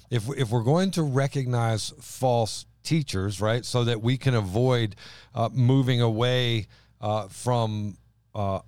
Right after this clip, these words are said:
uh, you know, uh, increasing in unbelief or, and, or moving away from God, how do we test the spirits? And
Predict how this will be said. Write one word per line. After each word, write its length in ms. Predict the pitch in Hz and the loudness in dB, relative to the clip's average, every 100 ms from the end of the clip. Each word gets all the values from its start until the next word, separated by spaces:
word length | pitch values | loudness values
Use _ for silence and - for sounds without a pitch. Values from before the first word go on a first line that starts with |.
| - | -2
uh, 200 | 123 120 | -2 0
you 100 | 123 | 2
know, 160 | 117 107 | 2 0
uh, 200 | 107 117 | -2 -4
increasing 580 | - 113 - 143 135 131 | -2 -4 -2 -2 -2 -2
in 160 | 113 110 | -2 0
unbelief 600 | 110 104 107 113 107 - | 0 0 0 0 -2 -6
or, 100 | 107 | -8
and, 220 | 110 101 | -6 -8
or 140 | 98 101 | -6 -4
moving 320 | 104 104 101 | -4 -4 -2
away 140 | 98 98 | -2 -4
from 180 | 101 | -4
God, 300 | 92 139 127 | -2 0 0
how 160 | 95 127 | 0 -2
do 40 | |
we 140 | 175 180 | 0 -2
test 440 | - 135 131 - - - - - | -2 -4 -4 -8 -14 -20 -20 -12
the 100 | - | -6
spirits? 640 | 101 - - 202 120 92 - | -4 -4 -2 0 0 -2 -8
And 300 | 131 117 | -2 -2